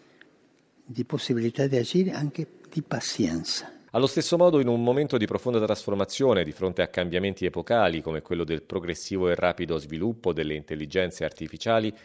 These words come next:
Speaker 2: le donne, secondo il Papa, possono aiutare l'umanità a non decadere e hanno tanto da dire attraverso la loro capacità di sintesi dei tre linguaggi di mente, cuore e mani.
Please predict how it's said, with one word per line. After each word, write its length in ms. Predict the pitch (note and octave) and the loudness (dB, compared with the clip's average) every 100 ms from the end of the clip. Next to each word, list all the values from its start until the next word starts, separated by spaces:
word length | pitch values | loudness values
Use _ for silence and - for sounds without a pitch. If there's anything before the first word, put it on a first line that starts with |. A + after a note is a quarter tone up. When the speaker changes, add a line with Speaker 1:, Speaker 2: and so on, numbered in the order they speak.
| - | -10
Speaker 2:
le 140 | - B2+ | -2 4
donne, 380 | A2+ A#2 A#2+ | 6 4 0
secondo 380 | A#2 D#2+ E2 D#2 | -2 -2 -4 -2
il 100 | D#2 | -2
Papa, 360 | - G#2+ G#2 - - - | 0 2 2 -2 -20 -6
possono 400 | - D3+ - A2+ | 2 2 2 0
aiutare 460 | G#2+ A#2 A2+ F2 E2 | 2 2 2 4 2
l'umanità 580 | E2+ F2+ F#2+ G#2+ B2+ - | 0 0 0 2 0 0
a 100 | G#2 | -4
non 280 | G#2 A#2 | -2 -2
decadere 600 | A2+ G#2+ F2+ D#2+ D2+ E2+ - | -2 0 0 0 0 -2 -4
e 120 | - | 2
hanno 160 | B2 C3 | 2 4
tanto 400 | D3 A2 F2 E2 | 2 2 0 -4
da 120 | D2+ | -4
dire 440 | D2+ D2+ D2 D2+ - | -4 -4 -4 -4 -4
attraverso 580 | E2+ - G2 G#2+ G#2+ G2+ | -6 0 4 4 4 0
la 80 | F2 | 0
loro 180 | F#2+ F2+ | 0 -2
capacità 480 | F#2+ F2+ - - | -4 -8 -4 -2
di 80 | F#2+ | -2
sintesi 680 | E2+ F#2 D#2 - - D2+ - | -2 -6 -8 -10 -10 -12 -12
dei 260 | D#2+ E2+ E2 | -6 -4 -2
tre 180 | B2+ C#3+ | 0 0
linguaggi 580 | G#2+ F#2+ E2+ D2 C#2+ | -2 -2 -2 -2 -4
di 100 | D2 | -8
mente, 400 | E2 B2 C#3 C#3+ | -4 -4 -4 -6
cuore 400 | - D#2+ D2 E2 | -4 -2 -2 -2
e 80 | G#2 | -4
mani. 360 | F#2+ C#2+ A#1+ | -6 -8 -12